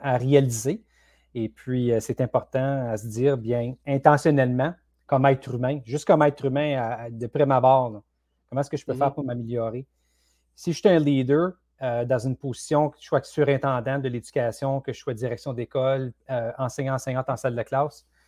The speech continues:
Speaker 1: je pense que c'est important de toujours se poser la question, tu sais, comment est-ce que, comment est-ce que je peux affiler davantage, là, ma mine, un peu comme que tu viens de dire,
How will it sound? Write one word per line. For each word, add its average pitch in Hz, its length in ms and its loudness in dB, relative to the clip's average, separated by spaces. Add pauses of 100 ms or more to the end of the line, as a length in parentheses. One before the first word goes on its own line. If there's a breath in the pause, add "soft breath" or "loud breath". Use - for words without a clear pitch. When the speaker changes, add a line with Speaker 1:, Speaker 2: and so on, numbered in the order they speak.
(320)
Speaker 1:
je - 60 -20
pense 147 180 4
que 156 80 0
c'est 135 80 0
important 147 360 2
de 135 120 -4
toujours 131 240 -2
se - 80 -10
poser 123 260 -2
la 120 60 2
question, - 380 -6
tu 139 80 -10
sais, 139 80 -6
comment 139 280 2
est-ce 147 140 -4
que, 135 360 2 (340)
comment 147 200 6
est-ce 160 100 -2
que 165 80 2
je - 120 -2
peux 160 100 8
affiler 156 420 6
davantage, 135 640 6
là, 127 140 0
ma 117 120 -4
mine, 120 300 -6
un 110 140 -8
peu 139 120 -6
comme 123 200 -6
que - 80 -4
tu - 160 -6
viens 123 160 0
de 117 60 -2
dire, 131 340 -2